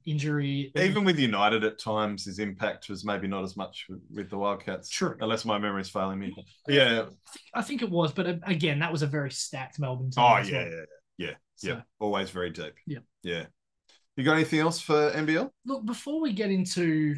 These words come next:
Speaker 1: the game that you got to go and see, the Jackies
Speaker 2: Yes, thank you.
Speaker 1: coming to play the Wildcats.
Speaker 2: Yep.
Speaker 1: There was one thing I saw on Twitter that I really wanna outline. Now, I haven't really had a whole heap of great stuff to say about Justin Robinson. I think the Hawks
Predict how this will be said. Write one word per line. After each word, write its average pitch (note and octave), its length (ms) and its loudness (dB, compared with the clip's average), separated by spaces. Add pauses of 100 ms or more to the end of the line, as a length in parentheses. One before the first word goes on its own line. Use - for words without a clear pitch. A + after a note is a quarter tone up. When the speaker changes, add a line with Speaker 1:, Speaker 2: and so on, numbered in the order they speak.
(100)
Speaker 1:
the E3 100 -2
game D3 320 0
that C#3+ 120 -4
you C#3+ 120 -2
got C#3 160 -6
to D3+ 80 -8
go D3 140 0
and C#3 100 -2
see, C#3+ 160 -2
the E3+ 80 -4
Jackies C#3 360 -4
Speaker 2:
Yes, G2+ 340 0
thank G2 240 -8
you. A#2+ 60 -2
Speaker 1:
coming D3 180 0
to D3+ 80 -8
play D3 160 0
the D3 60 2
Wildcats. C#3 680 -2
Speaker 2:
Yep. G2+ 220 -2 (260)
Speaker 1:
There G3+ 120 2
was C#4 280 2
one F#3+ 240 4
thing G3 180 0
I F3+ 60 2
saw D#3+ 440 2
on D#3 180 -2
Twitter D3+ 280 -2
that C#3 100 -2
I C3+ 80 -4 (200)
really E3+ 300 4
wanna D3 260 0
outline. C#3 480 -2 (260)
Now, E3+ 380 -2 (420)
I G#3 120 0
haven't D4 280 0
really F3+ 240 6
had D3 100 2
a D3 60 0
whole C#3 340 0
heap C#3+ 220 -4
of C#3 80 -8
great C3 300 -4
stuff - 260 -6
to - 80 -14
say C3 240 -4
about C3 180 -6
Justin C#3+ 320 -4
Robinson. C#3+ 440 -2
I G3+ 60 -2
think C#3+ 340 -4 (800)
the E3 260 2
Hawks - 480 0